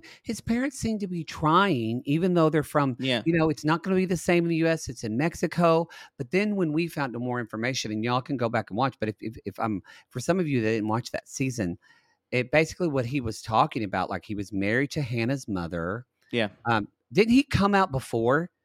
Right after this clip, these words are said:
Speaker 1: He came out, didn't he come out the first time and the parents said,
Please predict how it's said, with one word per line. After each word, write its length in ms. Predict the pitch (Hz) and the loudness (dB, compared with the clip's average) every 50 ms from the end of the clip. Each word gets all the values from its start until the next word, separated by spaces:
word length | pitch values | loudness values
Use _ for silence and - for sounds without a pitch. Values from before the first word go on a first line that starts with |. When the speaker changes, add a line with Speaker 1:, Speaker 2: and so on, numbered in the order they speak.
| _ _ | _ _
Speaker 1:
He 140 | _ 160 156 | _ 0 0
came 280 | - - 170 180 190 196 | 2 2 2 4 4 4
out, 200 | 202 180 - 127 | 4 2 2 2
didn't 160 | 131 180 190 226 | 2 2 2 2
he 60 | 214 | -2
come 240 | - - 202 208 208 | -4 -2 -2 0 0
out 140 | 202 196 - | 0 -2 -2
the 80 | 135 - | -4 -8
first 500 | - - - 131 123 139 151 - - - | -8 -4 0 0 2 2 0 -4 -6 -4
time 460 | - 175 165 170 170 170 175 180 170 - - - - - _ - | 0 2 4 4 4 4 2 0 -2 -4 -12 -20 -20 -10 _ -4
and 120 | 135 139 | -2 -2
the 60 | 139 127 | 0 0
parents 540 | - - - 147 151 151 151 151 - - - | 2 2 2 2 0 0 0 -2 -4 -6 -12
said, 760 | - - 160 147 147 143 143 143 143 139 139 135 135 135 | -4 0 2 4 4 4 4 4 4 2 0 -2 -4 -8